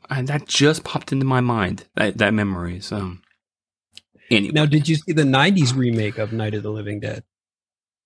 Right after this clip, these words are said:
Speaker 1: Um, I don't think so. I don't think so.
Speaker 2: That one was pretty good.
Speaker 1: Was
Speaker 2: I
Speaker 1: it?
Speaker 2: liked it. It
Speaker 1: No.
Speaker 2: was, um,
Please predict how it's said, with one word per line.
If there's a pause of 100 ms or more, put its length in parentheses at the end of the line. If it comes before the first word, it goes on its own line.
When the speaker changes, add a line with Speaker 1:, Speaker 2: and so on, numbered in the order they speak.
(800)
Speaker 1:
Um, (1200)
I
don't
think
so. (1700)
I
don't
think
so. (500)
Speaker 2:
That
one
was
pretty
good. (220)
Speaker 1:
Was
Speaker 2:
I
Speaker 1:
it?
Speaker 2:
liked
it. (1120)
It
Speaker 1:
No.
Speaker 2:
was,
um,